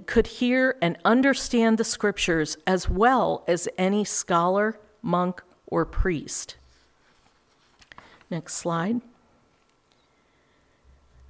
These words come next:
Zwingli's theological stance was gradually revealed through his sermons. He attacked moral corruption, and in the process, he named individuals who were the targets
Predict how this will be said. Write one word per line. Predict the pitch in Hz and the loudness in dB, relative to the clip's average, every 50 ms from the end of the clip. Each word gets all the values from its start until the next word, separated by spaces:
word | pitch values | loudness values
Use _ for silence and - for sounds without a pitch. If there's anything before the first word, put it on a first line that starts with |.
| - | -6
Zwingli's | - - 185 208 254 277 285 262 285 285 262 247 - - | -4 -2 2 4 4 6 6 4 4 4 4 2 0 -2
theological | - - 262 277 269 269 269 262 254 254 226 - 220 - 226 214 | 0 2 4 6 6 6 8 6 6 6 4 2 0 2 2 2
stance | - - - - 208 196 190 185 185 - - | 0 -2 -2 0 2 4 4 2 2 0 0
was | 185 180 - - | 0 0 0 -2
gradually | - - - - 175 180 190 208 233 226 220 - 254 240 240 247 | -6 -4 -2 0 2 4 4 4 4 2 2 0 2 2 2 2
revealed | 240 220 254 233 185 202 202 202 202 196 196 196 | 2 2 0 0 0 0 2 2 4 2 2 0
through | - - - 220 226 233 | -4 -4 0 2 2 2
his | 214 214 226 208 - | 2 2 0 0 -2
sermons. | - - - 185 180 170 165 147 127 110 135 151 - - - - - _ _ _ _ _ _ _ _ - - - - _ | -2 -2 0 0 2 2 0 0 -2 -2 -4 -6 -6 -6 -6 -8 -10 _ _ _ _ _ _ _ _ -20 -20 -20 -20 _
He | - - 254 254 262 | -6 0 4 4 6
attacked | 254 254 - 262 247 233 233 240 - 208 | 4 4 4 4 4 4 4 2 0 2
moral | 208 214 226 226 240 240 220 | 4 6 6 6 6 4 4
corruption, | 233 - - - 165 190 196 214 - - - 269 254 247 247 240 - - - - - - _ - | 4 4 4 4 6 6 2 2 2 0 0 2 4 2 2 0 -4 -12 -20 -20 -20 -12 _ 0
and | 185 190 214 | 2 4 6
in | 226 247 | 6 6
the | 277 | 6
process, | 277 - - 226 208 208 202 - - 214 196 - | 4 4 4 4 4 2 2 2 0 0 0 -2
he | - - 220 | -2 0 0
named | 208 202 208 220 226 240 233 226 | 2 2 4 4 4 4 2 2
individuals | 233 233 202 220 226 254 214 233 226 233 233 220 214 202 190 - - | 0 2 4 4 4 4 4 2 0 2 2 2 2 2 0 0 -2
who | - 214 202 | -2 0 2
were | 190 185 170 | 2 0 0
the | 156 165 | 0 -2
targets | 156 - - 190 190 185 185 185 202 196 190 - - - - | -4 -4 0 2 2 2 2 0 -2 -4 -4 -4 -6 -8 -8